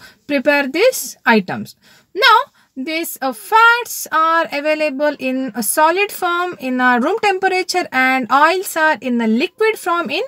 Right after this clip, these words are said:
room temperature. Like we are having coconut oil, groundnut oil, mustard oil, sunflower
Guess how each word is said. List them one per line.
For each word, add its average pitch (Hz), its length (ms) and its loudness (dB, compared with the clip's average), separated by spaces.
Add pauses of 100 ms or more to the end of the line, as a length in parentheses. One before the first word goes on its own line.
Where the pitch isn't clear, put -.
(360)
room 311 240 0 (140)
temperature. 190 640 -2 (320)
Like 262 260 2
we 254 140 0
are 240 80 2
having 226 300 0
coconut 302 460 0
oil, 285 380 -2 (160)
groundnut 262 500 2
oil, 277 400 0
mustard 220 560 -4
oil, 285 320 0
sunflower 277 580 0